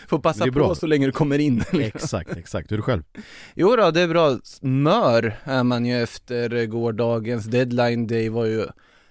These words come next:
Speaker 1: lång-, långkörare nere i T V-studion och det hände ju faktiskt lite i allsvensk perspektiv där också. En riktigt sen bomb ur allsvenska mått. Isak Bergman Johannesson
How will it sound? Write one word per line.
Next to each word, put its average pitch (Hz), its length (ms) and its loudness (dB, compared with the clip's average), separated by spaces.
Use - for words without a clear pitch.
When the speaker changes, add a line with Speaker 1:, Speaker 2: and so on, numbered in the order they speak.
Speaker 1:
lång-, 147 420 4
långkörare 180 880 4
nere 151 240 2
i 147 60 2
T 147 200 2
V-studion 139 600 0
och 135 80 2
det 135 100 4
hände 147 300 0
ju 135 60 -2
faktiskt 127 320 -4
lite 127 300 -2
i 123 100 0
allsvensk 117 480 -2
perspektiv 110 580 -8
där 110 200 -2
också. 110 340 -4
En 113 280 0
riktigt 131 1000 -4
sen 101 560 0
bomb 113 500 -4
ur 123 220 0
allsvenska 110 680 -2
mått. 110 440 -6
Isak 127 600 0
Bergman 123 680 2
Johannesson 120 840 0